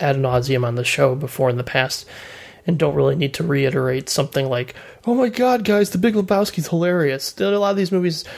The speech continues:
were like comfort soup while I was, while I still am, struggling with some of the worst pain I've ever had. And, you know, seeing movies, like I said, there is no greater gift to, um,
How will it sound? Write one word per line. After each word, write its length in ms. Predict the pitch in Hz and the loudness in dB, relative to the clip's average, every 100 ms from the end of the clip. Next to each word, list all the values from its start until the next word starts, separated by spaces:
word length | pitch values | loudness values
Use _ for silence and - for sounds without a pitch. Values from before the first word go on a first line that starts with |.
| - - | -16 -4
were 120 | 165 | 0
like 140 | 156 151 | 0 0
comfort 420 | - 196 175 175 | 0 0 -2 -2
soup 360 | - 180 165 - - - - - | 2 2 2 -4 -16 -20 -20 -12
while 180 | - 160 | -2 2
I 100 | 147 | 2
was, 400 | 151 143 - - - 170 - | 2 2 -2 -6 -10 -14 -14
while 220 | - 160 139 | -2 0 2
I 60 | |
still 280 | 139 - 143 | 2 2 2
am, 460 | 151 170 131 143 - - | 2 2 2 -2 -10 -6
struggling 400 | - 147 139 135 | 0 2 2 0
with 100 | 127 | -2
some 120 | 143 | -2
of 80 | 131 | -2
the 60 | |
worst 240 | 131 127 - | 0 -2 -4
pain 260 | - 135 | -4 -2
I've 120 | 123 139 | -2 -4
ever 160 | 135 | -8
had. 360 | - 131 120 - - - - - - - | -2 0 0 -2 -14 -20 -20 -18 -20 -6
And, 460 | - 147 135 131 - - _ _ _ _ _ | 0 2 2 0 -6 -18 _ _ _ _ _
you 100 | - | -2
know, 220 | 147 139 151 | 0 0 -2
seeing 320 | - 170 160 | 0 4 6
movies, 340 | 156 143 135 | 4 4 2
like 200 | 139 127 | 0 0
I 60 | 135 | -2
said, 360 | - 139 139 - | -2 -4 -6 -4
there 160 | 151 139 | 2 2
is 160 | 135 | 2
no 220 | 151 147 | 2 2
greater 340 | 139 135 131 127 | 2 2 2 0
gift 400 | 131 123 - - - - - - _ _ | 0 0 -2 -16 -18 -20 -20 -20 _ _
to, 400 | - 151 139 135 | -6 -2 0 0
um, 240 | 127 147 | -2 -4